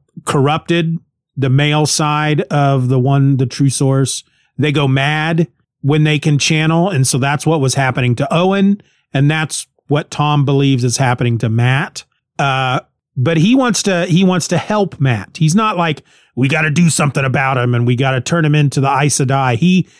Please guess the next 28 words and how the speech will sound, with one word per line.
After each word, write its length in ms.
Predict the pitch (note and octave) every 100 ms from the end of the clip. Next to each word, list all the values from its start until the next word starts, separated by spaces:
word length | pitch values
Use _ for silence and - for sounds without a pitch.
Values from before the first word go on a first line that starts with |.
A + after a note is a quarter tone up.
| _
he 280 | - G3+ G#3+
remembers 800 | G#3 F#3+ F3+ E3+ E3+ F3 D#3+ -
when 540 | - D3+ D3+ D3 C#3+ C3 _ _ _ -
Owen 640 | E3+ G3 E3+ C#3+ D#3 F3+ - _ _ -
was 200 | C#3 B2
like 340 | C3+ C3 B2+
this, 320 | C3 C3+ -
that, 260 | C#3 C3 - _ F3+
that 240 | C3 C3
he 160 | C3 A3+
was 160 | A3
turned 240 | - D3 C3+
over 220 | C3+ B2+
to 60 | B2+
the 100 | C3
Aes 260 | B2 A#2+
Sedai 360 | A#2+ A#2 A#2 C3+
and 100 | B2
they 80 | A#2+
gentled 500 | A#2+ D#3+ F#3 D#3 A2+
him. 340 | A#2+ A#2 C#3+ - _ _ -
And 200 | F3+ F#3
he 80 | F3
tells 320 | G3+ G3 D3+
Rand 440 | F3+ G#3+ A3 F#3
that 220 | D#3+ D#3 - - _ -
within 520 | D3+ E3 F3 E3 C#3+
days, 720 | F3+ A3+ F#3 D3 D3 D#3 -